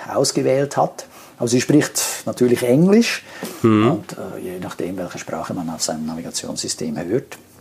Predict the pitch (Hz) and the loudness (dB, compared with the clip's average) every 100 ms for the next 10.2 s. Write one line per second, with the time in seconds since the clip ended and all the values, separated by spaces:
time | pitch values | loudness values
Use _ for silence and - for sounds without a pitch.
0 | - 117 135 113 107 - 135 120 110 110 | -2 0 2 2 2 0 0 0 0 2
1 | 151 143 - - - - 175 185 180 185 | 2 0 -8 -18 -8 0 4 6 4 2
2 | 196 180 143 - - - - 202 240 - | -2 -2 -2 -4 -6 -2 2 4 2 2
3 | 214 160 180 180 - - 127 139 123 117 | 2 4 4 4 2 2 2 6 6 8
4 | 101 85 - 117 113 92 92 87 - 98 | 6 2 -2 2 4 2 2 0 0 0
5 | 113 107 - 117 127 120 - 107 107 101 | 0 -2 -2 -2 -2 -2 -2 -4 -4 -2
6 | 95 - 82 82 123 - 95 101 107 - | -2 -2 -4 0 0 0 2 2 2 0
7 | - 85 - - 104 - - - - - | -4 -6 -6 -8 -8 -8 -12 -12 -8 -8
8 | - - - - - - - - 107 139 | -8 -14 -18 -20 -20 -20 -20 -2 0 2
9 | 139 160 127 110 - 113 175 - 226 320 | 2 4 4 4 4 4 2 0 0 0
10 | - - | -4 -6